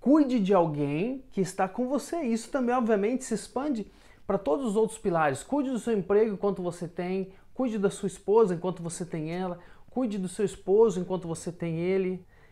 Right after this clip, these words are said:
E no pilar saúde, você tem que cuidar, você tem que mudar os seus hábitos, você vai ter que fazer algo de diferente. Porque caso contrário, depois que você perder a saúde, vai ficar ainda mais desafiador, ou seja, um desafio maior,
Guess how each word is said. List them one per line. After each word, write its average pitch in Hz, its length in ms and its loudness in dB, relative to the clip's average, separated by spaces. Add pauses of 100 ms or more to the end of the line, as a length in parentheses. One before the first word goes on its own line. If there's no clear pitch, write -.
(120)
E 285 120 0
no 311 100 0
pilar 190 340 0
saúde, 254 500 -4
você 226 280 -4
tem 254 180 -6
que 233 100 -8
cuidar, 214 460 0
você 190 220 -4
tem 214 140 -4
que 233 100 -4
mudar 214 360 2
os 220 100 -4
seus 180 260 -4
hábitos, 180 360 2
você 185 200 -2
vai 220 140 0
ter 240 160 -6
que - 80 -20
fazer 208 380 2
algo 240 340 2
de 190 120 -2
diferente. 156 800 -4 (400)
Porque 180 240 -4
caso 226 320 -6
contrário, 185 760 0 (280)
depois 240 360 2
que - 80 -8
você 208 280 -2
perder 247 680 4
a 214 80 4
saúde, 165 720 -2 (240)
vai 196 140 4
ficar 240 280 -2
ainda 262 600 4
mais 220 360 0
desafiador, 208 680 4
ou 175 60 0
seja, 185 280 -2
um 202 60 2
desafio 214 420 0
maior, 202 720 2